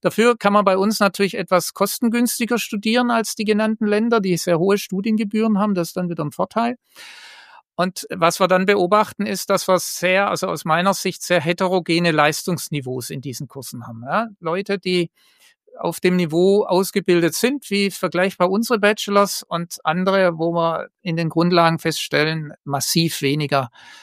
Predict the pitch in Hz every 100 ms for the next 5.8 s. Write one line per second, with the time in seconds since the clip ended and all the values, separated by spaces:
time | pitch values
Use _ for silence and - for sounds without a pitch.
0 | - _ 135 139 151 - 143 - - 147
1 | 131 - - 151 - 143 139 147 - 127
2 | - - - _ _ _ _ _ _ _
3 | _ 160 151 170 - 190 - - 185 208
4 | 175 165 160 160 202 226 190 202 196 170
5 | 175 180 175 - 170 165 175